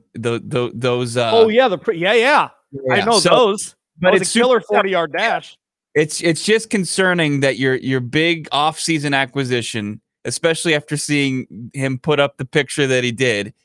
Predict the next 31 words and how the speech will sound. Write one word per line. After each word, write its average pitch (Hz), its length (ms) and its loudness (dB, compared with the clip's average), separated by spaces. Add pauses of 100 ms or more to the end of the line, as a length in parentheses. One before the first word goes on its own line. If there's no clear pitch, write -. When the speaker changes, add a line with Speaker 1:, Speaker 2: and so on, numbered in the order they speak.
(200)
Speaker 1:
where 127 120 0
it's 123 200 -4
just 123 100 -6
like, 120 140 0
"There's 139 260 0
a 123 40 -4
prime 113 340 -4
candidate 110 420 -4
to 123 80 -14
pull 110 260 -4
a 110 60 -6
hamstring." 110 580 -4
Speaker 2:
<laughs> - 320 -10 (220)
Speaker 1:
Um, 110 160 -2 (160)
it's - 440 -2 (520)
his, 165 260 0
uh, 160 460 4
it, 151 180 0
it's 147 200 -2
just, 160 260 -4
it's 143 180 -2
a 151 60 0
little, 151 420 0 (300)
I'm 123 100 -2
a 127 60 -2
little 143 220 0
concerned 127 640 -4 (320)
that 110 240 -2 (220)
during 143 340 0
those 143 200 0
drills, 120 560 -2